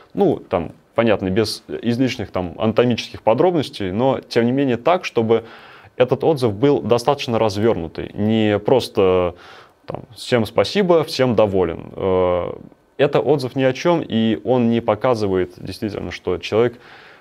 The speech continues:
э, был удовлетворён качеством обслуживания. Прайс-лист. Э, конечно, есть, э, очень дорогие клиники, которые позиционируют себя там в каком-то премиум, э, сегменте. Э, они, наверное, имеют право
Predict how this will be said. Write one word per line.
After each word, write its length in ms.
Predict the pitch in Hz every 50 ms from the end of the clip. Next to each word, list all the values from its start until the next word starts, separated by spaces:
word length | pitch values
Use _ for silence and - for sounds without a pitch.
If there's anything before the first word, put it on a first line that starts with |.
| _ _
э, 220 | - 95 95 92 90
был 300 | 87 98 117 113 - - -
удовлетворён 500 | - 101 101 95 90 - 101 113 117 110
качеством 480 | - 98 98 - - - 101 95 95 95 - _ - _ -
обслуживания. 600 | - - - - 107 95 87 87 82 82 - 101 - _ _ _ - - - - - - - _ _ _
Прайс-лист. 680 | 110 131 147 160 156 - 127 110 98 90 - - - - - _
Э, 480 | - - - 98 101 101 98 98 92 - - -
конечно, 480 | - 120 143 165 190 185 - - 147
есть, 540 | 135 120 110 123 135 143 135 143 - - -
э, 440 | - 101 110 110 107 107 104 104 95 - - - _ -
очень 320 | _ 131 139 135 - 117 98
дорогие 320 | 98 - 101 98 104 104
клиники, 680 | - - 139 185 214 202 156 135 - 139 139 131 117 117 -
которые 360 | - 110 104 - 127 117 104 95
позиционируют 640 | 95 98 95 - - 107 107 107 101 92 95 87
себя 240 | - - 95 98 95
там 140 | 92 - -
в 60 | -
каком-то 380 | - 98 95 - 107 95 90 80
премиум, 920 | - _ - 117 127 120 107 98 92 90 87 87 87 90 90 85 85 82
э, 40 | -
сегменте. 800 | - - 101 90 104 120 143 160 170 147 160 - 123 117 113 - - - - - - - - - - - _ _ _
Э, 380 | - - 107 104 104 107 101 98 98 - - _ _ - - _ _
они, 400 | - 107 107 123 143 160 175 165
наверное, 520 | 143 123 117 117 123 143 139 139 131 120 123
имеют 360 | 127 131 131 127 110 92 -
право 420 | - - 131 139 139 123 107 98